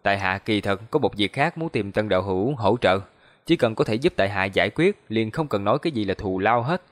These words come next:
Ngược lại, tại hạ có thể đem một gốc linh thảo tám trăm năm dùng để luyện chế đan dược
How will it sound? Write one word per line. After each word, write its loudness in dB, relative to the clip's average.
Ngược 0
lại, 2
tại -2
hạ 0
có -4
thể -4
đem 0
một -4
gốc -4
linh 0
thảo 0
tám -2
trăm -2
năm 0
dùng 2
để 2
luyện 2
chế 2
đan 0
dược 0